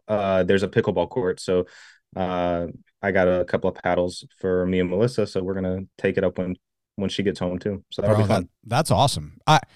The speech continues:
Speaker 2: I got a feeling she'll be way more competitive.
Speaker 1: Yes.
Speaker 2: I could see her like, "I'm gonna have to ditch you
Speaker 1: The
Speaker 2: for a new
Speaker 1: only
Speaker 2: partner so we can go on tour."
Speaker 1: The only thing in life that I think I'm more competitive at than Melissa is Monopoly, and she just will not play Monopoly with me.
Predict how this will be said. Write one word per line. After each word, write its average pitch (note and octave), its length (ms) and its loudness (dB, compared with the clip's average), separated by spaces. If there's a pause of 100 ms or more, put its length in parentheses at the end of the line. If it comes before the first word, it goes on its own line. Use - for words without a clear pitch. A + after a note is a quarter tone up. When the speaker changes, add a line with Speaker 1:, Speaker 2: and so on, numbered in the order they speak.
(320)
Speaker 2:
I D#3 140 6
got F#3 160 6
a - 20 2
feeling C#3 360 4
she'll C3 260 2
be B2 140 6
way A2 160 6
more A2 160 2
competitive. E2 540 -2 (1040)
Speaker 1:
Yes. E2+ 460 -2
Speaker 2:
I C#3+ 120 6
could - 160 2
see C#3+ 220 4
her B2+ 180 6
like, A2+ 460 4
"I'm C3 120 0
gonna D#3 120 4
have C#3+ 80 2
to B2 60 2
ditch A#2 220 2
you B2 80 8
Speaker 1:
The C3+ 60 6
Speaker 2:
for B2+ 80 4
a A#2+ 40 10
new A#2 80 6
Speaker 1:
only A2+ 80 2
Speaker 2:
partner D#3 400 4
so C#3 180 4
we A#2 200 4
can A#2+ 160 0
go A2 200 4
on G2+ 120 2
tour." E2+ 280 -4 (880)
Speaker 1:
The C#3 140 6
only E3 260 8
thing F3 600 2
in B2+ 240 6
life A2 300 2
that G#2 120 0
I G2+ 80 2
think G#2 260 -4
I'm G2+ 140 -2
more G2 260 0
competitive G2 600 -2
at F#2+ 260 -2
than F2+ 160 -2
Melissa F2+ 500 -2
is F2 140 -2
Monopoly, D#2 640 -4 (100)
and G2 140 0
she - 220 0
just F2+ 260 0
will F2+ 140 2
not F2 220 0
play F2+ 120 2
Monopoly D#2 460 -2
with D#2 180 -6
me. D#2 160 -12